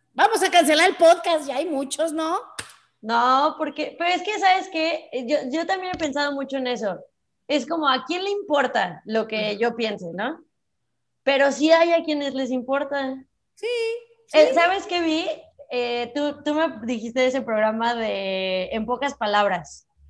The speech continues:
Speaker 1: Ay, sí, buenísimo.
Speaker 2: Y vi el, el, la parte donde habla de los
Speaker 1: Ya dinos, ¿viste el de los
Speaker 2: cultos.
Speaker 1: orgasmos?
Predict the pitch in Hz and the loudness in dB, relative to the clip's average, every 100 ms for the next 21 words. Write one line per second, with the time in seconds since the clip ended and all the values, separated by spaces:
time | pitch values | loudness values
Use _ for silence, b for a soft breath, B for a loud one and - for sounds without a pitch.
0 | - 143 180 196 208 240 - 190 196 190 | -20 -12 -6 -4 -4 -4 -8 -8 -8 -8
1 | 156 156 254 262 269 277 285 285 294 285 | -10 -6 -2 -2 -2 -2 0 0 0 -4
2 | - 247 240 240 240 233 226 240 240 240 | -6 -4 -4 -4 -2 0 0 2 2 2
3 | 247 254 240 226 220 214 220 226 220 208 | -2 -2 -2 2 2 2 2 0 0 -2
4 | 196 196 190 185 180 180 170 - 226 277 | -2 -2 -2 -4 -4 -6 -10 0 2 2
5 | 285 285 277 247 226 226 320 302 269 - | 2 2 2 2 -2 -4 0 2 2 2
6 | 196 185 196 190 196 190 | 0 0 -2 -4 -6 -8